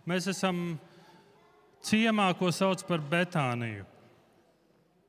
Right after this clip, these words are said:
Mēs esam ciemā, ko sauc par Betāniju. Un, un mēs pagājušajā reizē klausījāmies, ko autors saka, un autors saka: "Es mīlu Martu, es mīlu Mariju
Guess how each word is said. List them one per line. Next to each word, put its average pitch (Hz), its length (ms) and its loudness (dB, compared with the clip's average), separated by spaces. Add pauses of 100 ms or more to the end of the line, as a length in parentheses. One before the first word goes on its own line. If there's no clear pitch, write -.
(760)
Mēs 143 240 -2
esam 156 240 -2
ciemā, 180 400 0
ko 147 160 -2
sauc 156 300 -4
par 143 100 -2
Betāniju. 120 760 -4 (100)
Un, 151 460 -2 (580)
un 160 140 -2
mēs 202 320 2
pagājušajā 214 480 2
reizē 190 340 0
klausījāmies, 175 840 -4 (600)
ko 175 160 -2
autors 180 640 0
saka, 196 320 -2
un 170 100 -4
autors 170 400 -4
saka: 180 460 -4 (1500)
"Es 156 280 -4
mīlu 175 560 0
Martu, 180 600 -2 (760)
es 135 160 -12
mīlu 151 400 -2
Mariju 156 640 0